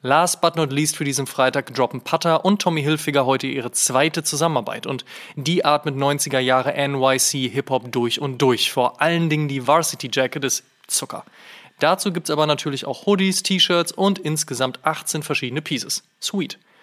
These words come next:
Und stand jetzt noch Gerücht, aber an dieser Stelle nicht unerwähnt geblieben sein soll die Info, dass es heute wohl noch einen Restock des Tom sechs G P S im Studio Colorway geben soll.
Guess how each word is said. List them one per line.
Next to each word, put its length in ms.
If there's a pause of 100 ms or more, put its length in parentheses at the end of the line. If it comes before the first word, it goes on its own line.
(300)
Und 240
stand 300
jetzt 260
noch 160
Gerücht, 400
aber 240
an 100
dieser 220
Stelle 260
nicht 240
unerwähnt 460
geblieben 400
sein 240
soll 160
die 160
Info, 340
dass 200
es 180
heute 260
wohl 120
noch 140
einen 200
Restock 540
des 220
Tom 320
sechs 320
G 180
P 140
S 200
im 80
Studio 400
Colorway 400
geben 300
soll. 80